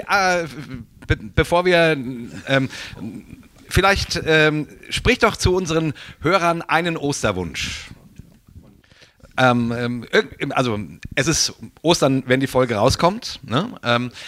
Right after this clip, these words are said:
einfach, was würdest du oder was gibst du unseren Hörern zu Ostern mit?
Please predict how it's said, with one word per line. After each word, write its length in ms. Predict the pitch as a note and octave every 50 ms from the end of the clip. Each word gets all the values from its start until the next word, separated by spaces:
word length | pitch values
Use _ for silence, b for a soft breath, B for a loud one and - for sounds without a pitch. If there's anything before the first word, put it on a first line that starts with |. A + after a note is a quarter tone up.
| B B B
einfach, 420 | - E3 F3 F#3 D#3 - - - - - - - - F4+ F#4+ - - - - - - - - - - -
was 280 | - A#2+ D3+ E3+ - -
würdest 340 | D#3+ E3 D#3 D3+ - -
du 420 | D#3 D3 C#3+ D3 C#3+ C#3+ C#3+ B2+ A#2+ G2
oder 240 | D3 C3 A#2 F#2 E2 F#2 F2 B B B B B B B B - - - - - - - - - - - - - - - - - - - - - - - - _ - -
was 600 | - B2 C#3 F3 - - - - - - - - -
gibst 260 | E3 F#3 - - -
du 80 | E3+ E3
unseren 240 | D#3 C#3 C#3 A#2+
Hörern 340 | A2 B2 C#3 C#3+ C3 C3 C3+
zu 160 | - - C3
Ostern 360 | G#2+ G#2 G2+ - - F2 E2 D2+
mit? 320 | C#2 C2 - - - -